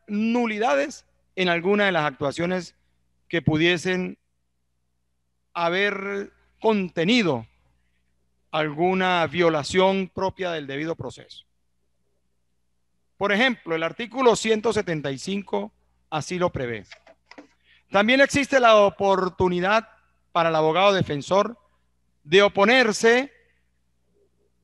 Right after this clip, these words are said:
a la persecución penal cuando hay violaciones a través del uso de las excepciones previstas en el artículo veintiocho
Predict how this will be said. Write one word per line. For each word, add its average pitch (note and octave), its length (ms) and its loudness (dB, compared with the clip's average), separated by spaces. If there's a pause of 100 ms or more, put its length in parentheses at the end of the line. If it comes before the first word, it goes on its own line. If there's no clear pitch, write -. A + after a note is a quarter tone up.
(240)
a F3 80 -2
la F#3 140 2
persecución F#3+ 720 0
penal A3+ 560 0
cuando F3 240 0
hay F#3+ 80 0
violaciones G#3+ 540 2
a G3 80 -2
través E3+ 260 -2
del F#3+ 100 -2
uso A3 320 -4 (340)
de F#3+ 140 0
las F3 180 2
excepciones G3 600 0
previstas F3+ 480 -2
en E3+ 80 -6
el D3+ 80 -6
artículo F3 400 -6
veintiocho E3+ 600 -6